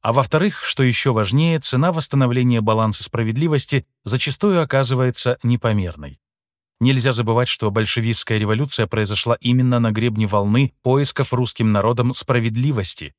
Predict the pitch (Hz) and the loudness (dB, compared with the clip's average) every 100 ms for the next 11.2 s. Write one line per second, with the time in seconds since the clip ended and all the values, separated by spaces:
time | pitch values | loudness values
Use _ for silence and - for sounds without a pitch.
0 | _ _ - 135 131 131 127 160 135 127 | _ _ -4 -2 0 0 2 2 2 0
1 | 117 117 - - 147 139 127 143 135 127 | 0 -4 -4 -2 -2 0 2 4 4 2
2 | - 110 113 135 120 - 113 110 - 123 | 0 -2 -2 -2 -4 -4 -2 -2 0 2
3 | 135 123 - 113 113 101 95 120 127 117 | 2 0 -2 -2 -2 -2 -2 0 0 0
4 | 107 107 107 - 147 139 - 92 - 80 | 2 0 0 -2 -4 -4 -6 -8 -10 -12
5 | - _ _ _ _ 98 107 139 147 131 | -14 _ _ _ _ -4 0 2 2 2
6 | 120 120 139 165 139 - 143 131 123 117 | 2 2 2 2 0 0 -2 0 0 0
7 | - 143 113 123 131 143 123 117 117 110 | -2 -2 2 2 0 0 0 0 -2 -2
8 | 113 117 92 - - - _ - 113 - | -2 -2 -2 -8 -14 -20 _ -4 -2 0
9 | 110 139 - 127 135 - _ _ 123 131 | 0 0 0 -2 -2 -4 _ _ 0 2
10 | 117 120 117 110 101 101 104 101 82 71 | 2 2 2 0 -2 -4 -6 -8 -10 -10
11 | 73 65 | -14 -16